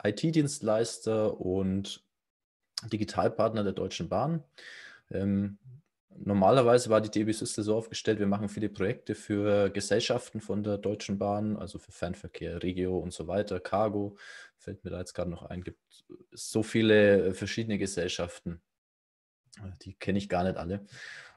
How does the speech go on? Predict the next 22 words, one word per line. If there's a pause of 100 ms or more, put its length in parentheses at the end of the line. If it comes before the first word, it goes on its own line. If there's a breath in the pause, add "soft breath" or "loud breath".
(160 loud breath)
Aber
mein
Team
macht
jetzt
irgendwas,
was,
äh,
relativ
neu
ist,
nämlich
Produktentwicklung.
Das
heißt,
wir
bauen
einen
Service
und
verkaufen
den.